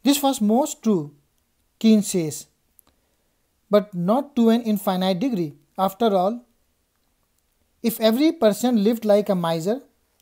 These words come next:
there would be no demand for new clothes, housing, or, or entertainment, which powers an economy. What is good for an individual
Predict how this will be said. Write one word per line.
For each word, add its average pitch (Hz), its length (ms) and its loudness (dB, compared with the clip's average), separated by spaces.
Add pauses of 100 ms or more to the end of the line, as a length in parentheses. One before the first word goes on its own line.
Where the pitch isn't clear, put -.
(640)
there 220 180 4
would 196 160 0
be 226 80 4
no 208 220 2
demand 196 440 -2
for 202 120 0
new 175 240 -2
clothes, 185 440 -4
housing, 180 440 -4
or, 190 100 -6 (340)
or 185 160 -2
entertainment, 185 720 -6 (920)
which 214 240 -2
powers 180 360 0
an 214 120 0
economy. 202 500 -2 (1200)
What 226 240 -2
is 220 160 0
good 262 240 -2
for 233 180 0
an 220 120 2
individual 190 720 0